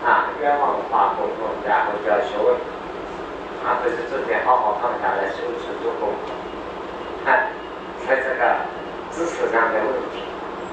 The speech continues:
那么现在我们回归他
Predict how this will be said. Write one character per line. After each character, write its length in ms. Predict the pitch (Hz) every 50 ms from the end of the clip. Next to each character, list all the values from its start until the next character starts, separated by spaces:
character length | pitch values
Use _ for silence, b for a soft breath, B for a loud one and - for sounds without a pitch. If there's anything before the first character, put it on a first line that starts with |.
| - - - - - - - - - - - - - - - - - - - - - - - - - - -
那 120 | - - 175
么 60 | 185 185 185 190 - - - - - - - -
现 260 | - 240 247 233 -
在 380 | 190 190 190 185 175 - - - - - - - - - - - - - - - - - - - - - - - - - - - - - - - - - - - - - - - - - - - - - - - -
我 80 | - 143 151
们 240 | 151 156 160 156 151 - - - - -
回 100 | - 180 139 143
归 20 | 151 147 - - -
他 160 | - 156 151